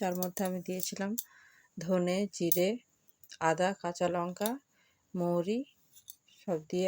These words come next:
একটা পেস্ট করে নিয়েছিলাম। সেই বে-, বেটে রাখা মশলাটা আমি ওই আলুর মধ্যে দিয়ে দিলাম।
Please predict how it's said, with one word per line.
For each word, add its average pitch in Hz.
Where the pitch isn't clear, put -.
একটা -
পেস্ট 170
করে 175
নিয়েছিলাম। 180
সেই 180
বে-, 170
বেটে 180
রাখা 180
মশলাটা 180
আমি 220
ওই 185
আলুর 165
মধ্যে 180
দিয়ে 165
দিলাম। 165